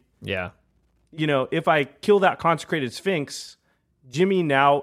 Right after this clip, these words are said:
Speaker 2: is gonna come after me, whereas I'm already fighting you. So I don't want two enemies.
Speaker 1: Yeah.
Speaker 2: So yeah, consecrated sphinx is powerful, but I have no chance to win two v one. So
Speaker 1: Also, he has six more cards than I do. I don't wanna go against him anytime
Speaker 2: that's
Speaker 1: soon.
Speaker 2: another thing I see all the time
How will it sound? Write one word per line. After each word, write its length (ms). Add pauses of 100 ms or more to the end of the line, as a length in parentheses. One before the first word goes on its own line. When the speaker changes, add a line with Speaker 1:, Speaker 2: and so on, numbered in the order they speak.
Speaker 2:
is 240
gonna 220
come 160
after 260
me, 240
whereas 500 (120)
I'm 160
already 240
fighting 360
you. 300 (280)
So 140
I 40
don't 140
want 200
two 140
enemies. 480 (280)
Speaker 1:
Yeah. 120
Speaker 2:
So 140
yeah, 300
consecrated 520
sphinx 300
is 100
powerful, 540
but 220
I 80
have 120
no 140
chance 280
to 60
win 200
two 200
v 140
one. 360
So 360 (180)
Speaker 1:
Also, 280
he 180
has 160
six 300
more 180
cards 320
than 140
I 140
do. 120
I 80
don't 120
wanna 160
go 160
against 300
him 100
anytime 280
Speaker 2:
that's 200
Speaker 1:
soon. 100
Speaker 2:
another 300
thing 200
I 60
see 200
all 140
the 80
time 420